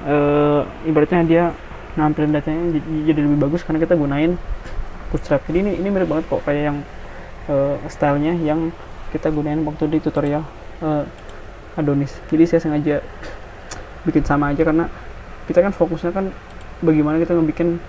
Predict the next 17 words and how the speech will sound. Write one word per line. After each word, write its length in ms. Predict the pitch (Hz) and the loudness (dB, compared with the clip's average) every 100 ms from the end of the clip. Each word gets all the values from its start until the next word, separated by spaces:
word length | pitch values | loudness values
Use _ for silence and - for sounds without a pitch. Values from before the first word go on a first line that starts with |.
| - - | -12 -2
sebuah 320 | 151 147 - | 2 2 2
web 160 | 160 - | 0 2
app 120 | - - 170 | -2 -2 -2
dengan 240 | 156 151 | 2 4
Golang 320 | 151 160 160 | 6 6 4
ya 80 | 147 | 0
kan. 160 | 147 151 | 0 0
Jadi 100 | 151 | 0
kita 160 | 165 170 | 0 0
nggak 160 | 151 | 0
perlu 160 | 170 160 - - - - | -2 -4 -4 -16 -16 -8
fokus 320 | 160 165 156 | -4 -2 0
ke 80 | 170 | 0
bagian 480 | 156 147 143 151 170 - - - - - - - | 2 0 0 -2 -6 -14 -18 -18 -18 -18 -14 -2
ininya, 320 | 156 147 143 - | 0 2 0 -4
apa 80 | 160 | 0
namanya 400 | 151 151 156 | 0 2 0